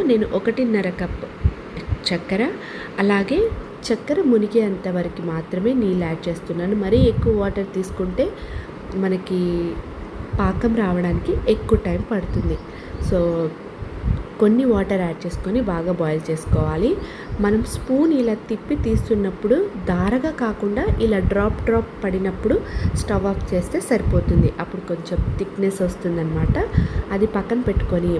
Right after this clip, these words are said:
మనం ముందుగా కలిపి పెట్టుకున్న పిండిని కూడా ఇలా రోల్ చేసుకో-, నేను ఇక్కడ వన్ కప్ పిండి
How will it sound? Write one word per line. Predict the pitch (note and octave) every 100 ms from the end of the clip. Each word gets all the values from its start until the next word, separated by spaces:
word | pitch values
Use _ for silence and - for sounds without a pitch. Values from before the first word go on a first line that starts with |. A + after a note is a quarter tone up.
| F3+
మనం | F#3 F3+
ముందుగా | F3+ F#3 G3 F#3+ G#3+
కలిపి | G3 G3 F#3
పెట్టుకున్న | F3 - F3 E3+ -
పిండిని | F3 F3 F3 -
కూడా | F3 B3 G4+ - - - - -
ఇలా | F#3 F#3+
రోల్ | F#3 F#3 F3+
చేసుకో-, | F3+ F3 - F3 - _ _ - - - - - - - -
నేను | G3+ G3+
ఇక్కడ | G#3 C#4 C#4+
వన్ | G#3 G#3 G3+
కప్ | A3+ -
పిండి | G3+